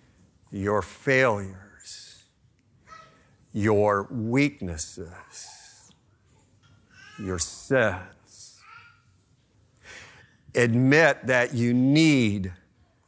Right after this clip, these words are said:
a second chance. Admit that comparing yourself to a-, another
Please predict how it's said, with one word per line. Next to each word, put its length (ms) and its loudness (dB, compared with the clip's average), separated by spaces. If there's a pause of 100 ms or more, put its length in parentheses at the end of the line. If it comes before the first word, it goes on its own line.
(320)
a 100 0
second 560 -2
chance. 1200 -10 (880)
Admit 520 6
that 500 2 (680)
comparing 760 4
yourself 600 4
to 220 4
a-, 240 6
another 920 6